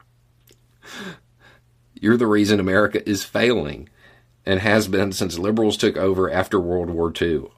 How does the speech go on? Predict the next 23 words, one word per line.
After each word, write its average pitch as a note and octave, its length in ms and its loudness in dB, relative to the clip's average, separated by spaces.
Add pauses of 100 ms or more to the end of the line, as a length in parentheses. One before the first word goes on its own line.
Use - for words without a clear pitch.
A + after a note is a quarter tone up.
Our A2 160 2
country's A#2 440 0
peak B2 360 0
was G2 180 0
during G#2+ 340 0
World F2 220 -4
War E2 220 -6
Two. E2 240 -4
It D#2+ 40 -6
was D#2+ 140 -6
a F#2 60 -6
country A#2+ 340 -2
that G2+ 140 -4
had G2+ 280 -4
real A2 220 2
men G2+ 340 0 (300)
who A2 140 4
would G#2+ 120 0
storm A#2+ 380 2
the G#2+ 80 0
beaches A2 400 -2
of A2+ 80 0
Normandy. F#2+ 580 0